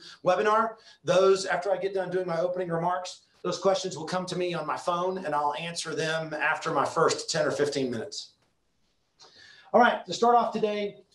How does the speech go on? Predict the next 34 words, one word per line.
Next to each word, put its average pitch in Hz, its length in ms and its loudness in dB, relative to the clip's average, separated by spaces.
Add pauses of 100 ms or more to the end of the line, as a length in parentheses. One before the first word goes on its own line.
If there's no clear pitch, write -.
(600)
I'm 185 80 -2
gonna 196 180 0
cover 202 680 0
the, 175 400 2
uh, 151 300 0 (200)
I'm 165 80 -6
gonna, 160 240 -4
I'm 202 120 0
gonna, 240 200 -2
and 175 220 -4
unlike 226 520 -2
normal, 202 300 2
I, 170 260 0
I, 170 160 -8 (120)
I 160 60 -6
usually 185 480 -2
use 170 260 -4
a 156 100 -4
very 180 160 0
specific 180 480 -6
presentation 165 640 0
today, 160 400 4 (260)
I'm 190 120 2
actually 208 300 0
gonna 165 180 2
use 185 400 0
my 165 180 0
model. 151 540 0
I'm 160 60 -6
gonna 160 100 -2
use 180 140 -4
the, 160 260 -4
the 156 280 -4
Excel 180 680 4